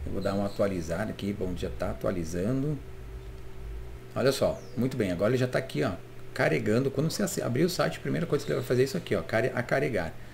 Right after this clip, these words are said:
Ó, já criou um e-mail, tá? Ele já criou um e-mail pra mim aqui, ó. Aqui são os e-mails, por exemplo, aqui de,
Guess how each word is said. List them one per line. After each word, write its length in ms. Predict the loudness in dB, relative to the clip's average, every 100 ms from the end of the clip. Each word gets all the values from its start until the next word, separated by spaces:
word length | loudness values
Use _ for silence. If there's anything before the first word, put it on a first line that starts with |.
| -12 0
Ó, 140 | 0
já 200 | 2 0
criou 420 | 2 4 8 10 8
um 80 |
e-mail, 320 | 4 0 -2 -4
tá? 220 | -2 -2 -4 -10
Ele 180 | -8 -4
já 180 | -2
criou 320 | -2 2 2 4
um 40 |
e-mail 280 | 2 0 -4
pra 160 | -6 -8
mim 180 | -8
aqui, 380 | -10 -6 0 2
ó. 60 | 0 -4 -14 -14 -14 -14 -10 -6
Aqui 400 | -4 -2 0 2
são 260 | 2 2 2
os 120 | 4
e-mails, 340 | 4 4 4
por 140 | 2 0
exemplo, 280 | 0 -2
aqui 200 | -2 0
de, 280 | 2 2 2